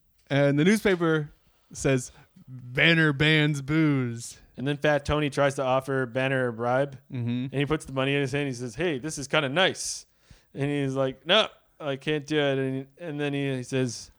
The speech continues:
Speaker 2: All right, "From now on, we'll stick to smuggling heroin." He says, "See that you do." <laughs>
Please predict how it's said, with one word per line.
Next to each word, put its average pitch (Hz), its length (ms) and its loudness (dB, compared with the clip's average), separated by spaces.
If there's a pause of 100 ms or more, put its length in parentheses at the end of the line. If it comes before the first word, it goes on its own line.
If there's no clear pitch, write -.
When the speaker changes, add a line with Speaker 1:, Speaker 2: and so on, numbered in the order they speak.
(160)
Speaker 2:
All 220 200 2
right, 165 200 2 (340)
"From 165 220 0
now 220 220 4
on, 220 260 0 (140)
we'll 202 140 2
stick 202 320 -2
to 220 100 -2
smuggling 226 500 2
heroin." 151 540 2 (160)
He 113 80 -12
says, 117 220 -12
"See - 260 2
that 208 180 4
you 175 60 0
do." 147 400 4
<laughs> - 540 -2